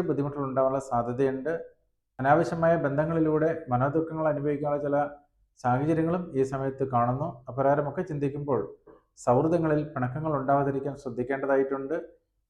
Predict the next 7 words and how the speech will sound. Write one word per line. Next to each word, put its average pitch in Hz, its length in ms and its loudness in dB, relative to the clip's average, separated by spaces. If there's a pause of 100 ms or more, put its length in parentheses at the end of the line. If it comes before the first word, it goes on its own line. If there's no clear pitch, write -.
(680)
നല്ല 135 180 6 (100)
സുഹൃത്തുക്കളെ 160 480 2
തിരഞ്ഞെടുക്കാൻ 160 500 0
പ്രത്യേകം 151 300 -2
ശ്രദ്ധിക്കേണ്ടുന്ന 147 640 -10
ഒരു 151 120 -8
കാലമാണ്. 135 480 -2